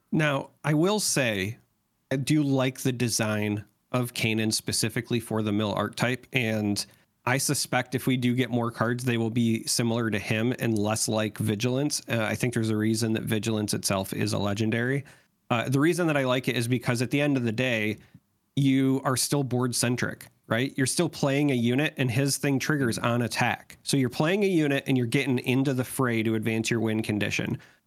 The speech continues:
You know, whether that is damaging the base, whether that is milling cards, the entire point of, uh, game design that I've seen from F F G so far is that they still want you to play units and get into combat, right? So, uh, while I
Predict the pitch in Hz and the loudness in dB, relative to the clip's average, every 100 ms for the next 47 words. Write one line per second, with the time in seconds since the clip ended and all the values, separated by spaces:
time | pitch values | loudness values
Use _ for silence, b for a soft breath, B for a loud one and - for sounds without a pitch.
0 | _ 127 117 110 123 123 120 120 120 117 | _ 0 2 2 2 2 2 2 0 0
1 | 113 120 117 113 117 110 117 185 185 180 | 0 0 0 0 0 0 2 2 2 0
2 | 131 120 117 113 110 110 120 117 107 107 | 0 0 0 0 0 0 0 0 -2 -2
3 | - 147 147 143 135 127 120 - 147 147 | 0 0 2 0 0 0 0 0 0 0
4 | 131 - 135 143 - 131 120 117 110 B | -2 -2 0 0 0 0 2 0 -2 B
5 | B B - 110 110 131 139 139 120 123 | B B -4 -2 0 2 2 2 0 0
6 | 117 113 107 - 120 113 - 127 123 117 | 0 0 -2 0 0 0 0 0 2 2
7 | 113 107 120 117 110 110 107 127 120 107 | 0 0 0 0 0 0 0 -2 -2 0
8 | 123 117 117 113 107 101 110 120 - 175 | 0 0 0 0 -2 -2 -2 -2 0 0
9 | 151 139 135 127 - - 127 127 113 117 | 0 0 0 -2 -2 -2 0 2 2 2
10 | 110 110 113 113 - 107 104 - 104 98 | 0 0 0 0 0 -2 -2 0 0 0
11 | - - 95 117 - 139 120 107 B B | -2 -4 -2 -2 0 0 0 -4 B B
12 | B - 113 110 135 135 139 135 131 - | B -4 -2 0 2 2 2 2 0 -2
13 | 147 139 131 127 | 0 2 2 0